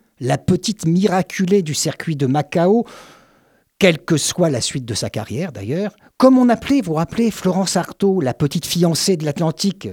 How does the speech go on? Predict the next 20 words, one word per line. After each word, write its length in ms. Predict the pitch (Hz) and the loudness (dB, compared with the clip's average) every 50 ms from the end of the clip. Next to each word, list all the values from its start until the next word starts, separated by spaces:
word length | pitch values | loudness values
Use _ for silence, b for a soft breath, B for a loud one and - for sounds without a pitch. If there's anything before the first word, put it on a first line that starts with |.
| - | -10
la 120 | - 110 110 | -10 -8 -6
navigatrice, 800 | 107 107 107 120 110 117 123 120 120 - - 156 147 - - - | -6 -4 -6 -6 -4 -4 -4 -4 -4 -4 -4 -4 -2 -2 -4 -4
euh, 220 | 104 95 92 92 92 | -6 -6 -6 -10 -12
qui 180 | - - - | -12 -10 -8
avait 140 | 104 95 110 | -8 -8 -8
triomphé 520 | - - - 127 120 120 107 - - 143 127 | -10 -8 -6 -6 -6 -6 -4 -4 -4 -4 -2
sur 140 | - 123 | -4 -4
la 80 | 113 107 | -4 -4
route 260 | 101 127 139 123 113 | -4 -4 -4 -6 -6
du 160 | 110 110 120 | -6 -6 -4
Rhum 320 | 120 - 143 147 139 120 113 B B B B | 0 2 2 2 2 2 -2 B B B B
en 100 | 113 113 | -4 -2
mille 120 | 117 131 135 | 0 0 0
neuf 120 | 135 - | 0 -2
cent 120 | - 143 | -4 -4
quatre-vingt-dix 720 | 135 139 135 - - 139 135 135 127 143 160 - - - - _ _ _ | -4 -6 -6 -4 -2 -2 -2 -2 -2 -4 -4 -4 -4 -4 -6 _ _ _
dans 120 | - 113 110 | -14 -12 -10
ce 140 | - - 131 | -10 -8 -6
monde 400 | 120 135 156 160 143 107 98 - b b b b | -2 0 0 0 0 -2 -4 -10 b b b b
d'hommes. 340 | 92 98 160 151 113 87 | 0 2 2 2 2 0